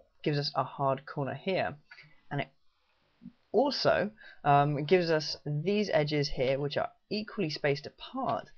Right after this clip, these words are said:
that we can start tweaking up now into position. So we've got basically this section pretty much good to go right now. So now all we have to do is tweak these bits over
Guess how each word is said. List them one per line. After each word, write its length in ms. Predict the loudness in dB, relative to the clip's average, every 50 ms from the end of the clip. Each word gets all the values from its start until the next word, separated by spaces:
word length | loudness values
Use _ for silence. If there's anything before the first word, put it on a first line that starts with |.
| -20 -20 -20 -20 -20 -14 -8
that 80 | -6
we 100 | -4 -4
can 160 | -4 -6 -8
start 500 | -8 -8 -10 -4 -2 0 0 0 -2 -4 -8 -18 -20 -20 _ _ _ -16 -6
tweaking 360 | -4 -4 -4 -4 -4 -4 -4
up 220 | -4 -4 -6 -6 -10 -20 _ _ _
now 420 | -14 -12 -10 -8 -8 -8 -10 -12 -14 -18
into 400 | -18 -18 -18 -16 -14 -12 -14 -14 -14 -16 -20 -18
position. 680 | -16 -16 -8 -6 -6 -4 -4 -4 -6 -6 -6 -8 -10 -14 -18 -20 -20 -20 _ _ _ _ _
So 140 | -6 -4 -4 -4
we've 120 | -6 -2
got 280 | 0 2 2 2 0 -6 _ -20 -20 _ -12
basically 420 | -12 -10 -10 -10 -6 -4 -4 -2
this 240 | -2 -2 -4 -2 -2
section 400 | -2 -2 -2 -2 -6 -10 -12 -12
pretty 360 | -14 -16 -12 -12 -10 -8 -6 -6
much 400 | -4 -4 -4 -4 -6 -10 -14 -16 _ _ _ -8
good 180 | -8 -8 -6 -8
to 80 | -8
go 240 | -4 -2 -2 -2 -2
right 260 | -2 -2 -4 -6 -6
now. 260 | -6 -6 -6 -6 -8 -10 -16 _ -20 -20 -20 -20 _ _
So 160 | -14 -8 -8
now 220 | -6 -4 -4 -6 -6
all 160 | -4 -6 -6
we 100 | -4 -4
have 180 | -6 -6 -8 -12
to 80 | -12 -6
do 180 | -4 -4 -2
is 160 | -2 -6 -6
tweak 400 | -10 -8 -6 -6 -6 -6 -8 -14 _ _ _ -16
these 420 | -14 -10 -8 -8 -6 -6 -8 -8
bits 380 | -8 -8 -8 -8 -10 -16 -18 -16 _ -12
over 220 | -12 -12 -12